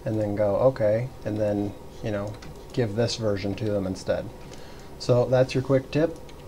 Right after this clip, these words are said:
Uh, this can also be used on illustrations, but I tend to use the warp effects mainly on logos and things, but hope it was helpful.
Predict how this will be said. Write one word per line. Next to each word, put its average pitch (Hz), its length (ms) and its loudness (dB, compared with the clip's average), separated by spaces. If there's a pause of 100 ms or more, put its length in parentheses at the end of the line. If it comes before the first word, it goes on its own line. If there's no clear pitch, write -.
Uh, 113 460 -2
this 135 160 4
can 135 120 2
also 131 280 8
be 117 80 4
used 120 240 6
on 117 100 6
illustrations, 123 800 4
but 107 340 2
I 120 120 0
tend 117 260 0
to 110 60 0
use 110 300 0
the 110 180 2
warp 110 320 4
effects 117 360 0
mainly 110 380 0
on 104 320 -2 (180)
logos 117 360 4
and 117 120 0
things, 131 320 4
but - 280 0 (640)
hope 131 160 8
it 135 40 4
was 123 140 2
helpful. 147 360 4